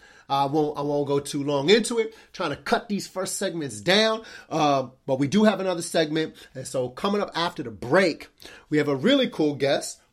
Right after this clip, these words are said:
who is not just a friend of mine, is not just, I'm not just bringing on my friends, people, I promise you. Um,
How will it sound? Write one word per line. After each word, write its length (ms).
who 180
is 260
not 380
just 220
a 60
friend 280
of 60
mine, 340
is 340
not 320
just, 160
I'm 120
not 140
just 140
bringing 240
on 120
my 140
friends, 420
people, 360
I 160
promise 560
you. 160
Um, 400